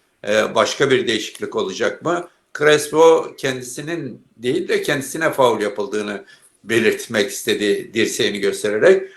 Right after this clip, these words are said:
Oyun tekrar başladı. Artık ilk yarıda son anlar.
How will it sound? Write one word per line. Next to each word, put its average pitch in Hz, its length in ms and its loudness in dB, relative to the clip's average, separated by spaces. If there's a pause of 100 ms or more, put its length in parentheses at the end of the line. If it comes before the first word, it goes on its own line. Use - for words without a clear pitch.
(140)
Oyun 180 260 4
tekrar 117 460 2
başladı. 110 600 -2 (200)
Artık 147 440 0
ilk 139 300 -6
yarıda 101 480 -2
son 113 440 -6
anlar. 165 600 2